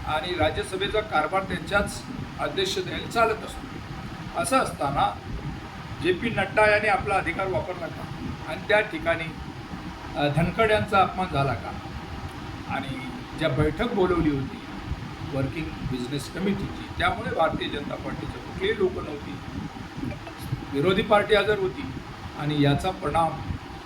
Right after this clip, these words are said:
जगदीश धनखड यांच्यावर झाला की, आणि जगदीश धनखड यांनी त्यांना आपला स्वाभिमान दुखावला असेल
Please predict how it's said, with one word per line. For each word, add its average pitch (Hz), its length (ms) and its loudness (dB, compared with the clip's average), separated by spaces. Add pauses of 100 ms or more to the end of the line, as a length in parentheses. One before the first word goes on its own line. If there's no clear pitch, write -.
जगदीश 143 320 2
धनखड 135 440 -2
यांच्यावर 180 300 2
झाला 170 260 4
की, 175 120 -4 (760)
आणि - 140 -4
जगदीश 190 380 0 (120)
धनखड 220 340 0
यांनी 139 180 0 (1800)
त्यांना 185 280 0 (1400)
आपला 156 220 -4
स्वाभिमान 147 560 0
दुखावला 214 360 6
असेल 208 300 2